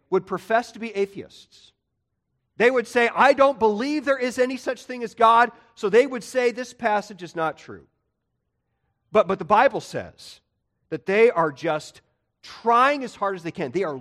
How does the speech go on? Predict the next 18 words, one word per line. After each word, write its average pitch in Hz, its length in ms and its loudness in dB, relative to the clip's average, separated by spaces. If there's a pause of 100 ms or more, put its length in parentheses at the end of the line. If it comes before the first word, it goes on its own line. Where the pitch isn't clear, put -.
(120)
lying 240 460 0
to 143 100 -18
themselves - 720 -20 (800)
about 143 280 -2
what 151 120 -8
they 156 200 -10
actually 151 580 -8
know 107 380 -12
is 95 100 -20
so. - 300 -20 (880)
They 208 200 -2
know 190 640 -4
God 107 320 -10
is - 180 -20
real, - 240 -20 (760)
and 127 200 -14
God 165 360 -2
has 123 240 -16